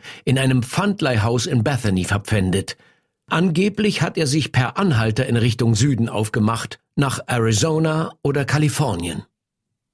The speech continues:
Das Timing seines Abgangs lässt die Ermittler sofort die Stirn runzeln. Darüber hinaus hat Cody Perez mehrere Tattoos auf den Armen.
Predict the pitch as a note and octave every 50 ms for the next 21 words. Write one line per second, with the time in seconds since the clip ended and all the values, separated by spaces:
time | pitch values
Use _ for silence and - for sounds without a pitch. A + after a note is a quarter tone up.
0 | _ _ _ _ _ - G#2 G2 E2+ - - - - - - A#2+ A#2+ B2 B2+ B2+
1 | B2+ B2+ C3+ C3 G#2+ C3+ C3 B2+ B2 B2 A2+ - - D#3+ C3+ - - C#3 C3 C#3
2 | C#3+ C3+ - - - - - - - A#2+ C#3 D#3 - - - F3+ A3 E3 D3 C#3+
3 | C#3+ C3 D3 D3+ C3+ A2+ A#2 C3 A2 - - - C#3 B2+ A2+ G#2 - C#3+ C3 G#2
4 | - - D3+ D#3+ D3 C#3 B2 G#2+ G2+ - G#2+ A2 G2+ G2 - - A2 G2+ G#2 G2+
5 | - - _ _ _ _ _ _ _ _ _ - D3 C#3+ C3 C#3+ C#3+ A#2+ B2+ A2
6 | G2+ G#2+ G#2+ A2 D3 G#3 A3+ G3 - - A#2+ A2 - - - C3+ C#3 C3 A#2+ C3
7 | G#2+ A2 A2 G2+ G2+ B2+ C#3+ C#3+ B2+ - - - - - - - - - D3+ D#3
8 | E3+ F3 D#3 E3 E3+ E3 D3 F3 F3 - - E3+ F3 - - - A#3 D#3 - -
9 | - - - G2+ - A#2 G2+ F#2+ G2 A2 G2+ F#2+ F#2+ G2+ G2 F#2+